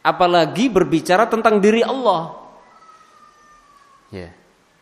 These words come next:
<clears throat> Makanya di dalam satu ayat, tolong saya diingatkan sebuah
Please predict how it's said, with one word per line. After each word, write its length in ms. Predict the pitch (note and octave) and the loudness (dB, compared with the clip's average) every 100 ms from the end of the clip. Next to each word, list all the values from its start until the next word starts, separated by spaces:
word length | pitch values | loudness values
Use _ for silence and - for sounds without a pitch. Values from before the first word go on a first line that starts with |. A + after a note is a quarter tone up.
| _ _ _ _ _ _ _ _ _ _ _ _ _ _ C#3+ C#3+ D3 D3 D3 - | _ _ _ _ _ _ _ _ _ _ _ _ _ _ _ _ -20 -20 _ -20
<clears throat> 1200 | - - _ _ _ _ _ _ _ _ _ - | -20 -20 _ _ _ _ _ _ _ _ _ -12
Makanya 320 | G#2+ B2 D#3+ C#3+ | -6 -4 -2 -2
di 80 | |
dalam 160 | C3 B2+ | -2 -2
satu 240 | C3+ A#2+ | -4 -2
ayat, 480 | A#2+ C#3+ F3 - - | 2 2 0 -6 -14
tolong 320 | - C3 D3+ | -8 -6 -6
saya 240 | C#3+ C3+ B2 | -2 -2 -2
diingatkan 560 | B2 A#2 B2+ - D3 | -4 -4 -4 -4 -6
sebuah 320 | C3+ A2+ A2+ | -6 -8 -6